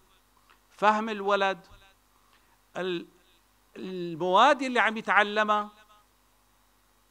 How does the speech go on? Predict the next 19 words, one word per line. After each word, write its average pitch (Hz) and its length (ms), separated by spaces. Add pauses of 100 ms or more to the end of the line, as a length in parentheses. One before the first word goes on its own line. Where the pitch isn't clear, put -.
(160)
ففي 175 400
هذا 240 480
إن 156 200
لم 302 180
تكن 269 380
تستطيع 165 720 (240)
فيجب 226 540 (140)
أن 175 200
تبحث 196 420
عن 180 260
مساعدة. 185 760 (120)
وهنا 226 640
النقطة 185 380
الثانية، 139 540 (420)
الكثير 254 840 (1080)
يعتبر 208 680
طلب 240 340
المساعدة 190 840 (500)
وكأنه 202 880